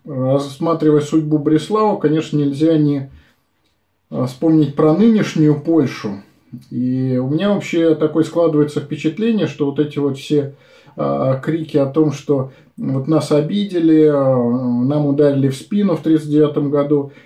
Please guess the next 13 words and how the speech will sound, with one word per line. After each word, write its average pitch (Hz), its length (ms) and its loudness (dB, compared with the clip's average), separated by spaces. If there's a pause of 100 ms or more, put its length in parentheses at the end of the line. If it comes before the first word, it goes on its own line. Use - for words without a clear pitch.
(140)
они 185 380 0
для 156 500 2
маскировки 156 1040 0 (460)
того, 180 360 0
какой 156 440 0
большой 147 960 0 (640)
подарок 160 640 0
получила 151 540 0
Польша 160 480 0
в - 40 -6
сорок 135 300 -4
пятом 135 380 0
году 151 460 0